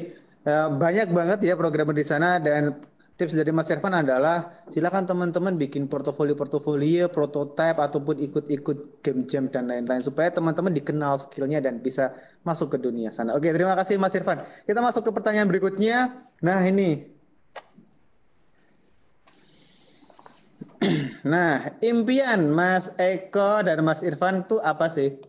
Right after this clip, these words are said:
Apakah sekedar suksesnya itu uang banyak ya, atau apa yang mendasari, memotivasi hingga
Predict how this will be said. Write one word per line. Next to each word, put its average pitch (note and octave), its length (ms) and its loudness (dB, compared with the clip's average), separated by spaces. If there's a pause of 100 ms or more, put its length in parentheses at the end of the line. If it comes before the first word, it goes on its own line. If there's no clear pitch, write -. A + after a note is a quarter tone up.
(580)
Apakah G#3 400 0
sekedar G3 640 0
suksesnya F#3+ 720 -2
itu G3 240 -2
uang F#3 460 2
banyak C#3 560 -2 (260)
ya, C#3 480 0
atau D#3 400 0
apa F#3 320 -2
yang E3+ 180 2
mendasari, C#3 760 0
memotivasi C#3+ 640 -2
hingga C3 340 0